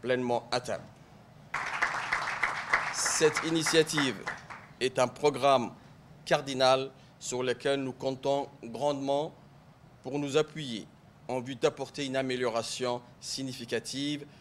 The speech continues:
dans les apprentis-, dans les enseignements apprentissages au sein de nos écoles et nous demeurons confiants qu'il répondra pleinement à nos attentes. C'est ainsi qu'entre autres, le projet degra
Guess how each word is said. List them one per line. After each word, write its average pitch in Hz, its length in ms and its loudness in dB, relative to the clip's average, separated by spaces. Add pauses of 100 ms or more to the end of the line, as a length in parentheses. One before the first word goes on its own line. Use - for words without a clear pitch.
(220)
dans 139 140 4
les 135 160 0
apprentis-, 123 560 -6 (220)
dans 131 80 -2
les 127 120 -4
enseignements 127 340 -2
apprentissages 131 760 0 (300)
au 127 100 -8
sein 151 280 -2
de 135 120 -2
nos 123 140 -2
écoles 123 500 -2 (540)
et 123 100 0
nous 127 140 -4
demeurons 127 500 2 (220)
confiants 135 640 -4 (580)
qu'il 156 320 -4 (180)
répondra 120 600 -2
pleinement 131 520 0 (320)
à 135 60 0
nos 139 160 -2
attentes. 104 540 -6 (840)
C'est 139 220 -4
ainsi 170 400 2
qu'entre 165 260 -2
autres, 160 320 -4
le 127 100 -4
projet 156 640 -6 (720)
degra 139 460 2